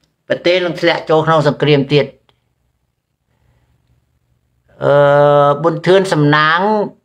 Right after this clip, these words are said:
sầm náng nó về chi niêm ấy nè. <clears throat> Đó là thay mà cọ, thay mà o tiết rồi nó mà đăng tha sầm náng nó cọ là o. <laughs> Bún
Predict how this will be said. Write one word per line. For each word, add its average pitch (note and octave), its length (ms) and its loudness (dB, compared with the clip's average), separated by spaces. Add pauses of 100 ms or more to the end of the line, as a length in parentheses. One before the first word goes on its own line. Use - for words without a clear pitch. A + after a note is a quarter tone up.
(440)
sầm D3+ 200 2
náng D#3+ 340 0
nó G#3 200 0
về F3 160 2
chi F3 180 0
niêm F3 360 2
ấy A3 60 0
nè. G3+ 140 0 (1600)
<clears throat> - 320 -2 (560)
Đó C#3+ 120 2
là C#3 180 0
thay D3 200 -2
mà D3 100 -2 (100)
cọ, D#3+ 300 0
thay C#3+ 160 0
mà D3 120 -2
o D3+ 280 2
tiết F#3 220 0
rồi C#3+ 120 -2
nó C#3+ 100 0
mà D3 160 0
đăng C#3 280 -4
tha C3+ 360 0
sầm B2+ 180 0
náng B2+ 260 0
nó D#3 140 0
cọ - 160 -4
là B2 260 -4
o. A#2+ 340 -2 (1700)
<laughs> D#3 120 2 (1900)
Bún E3 120 0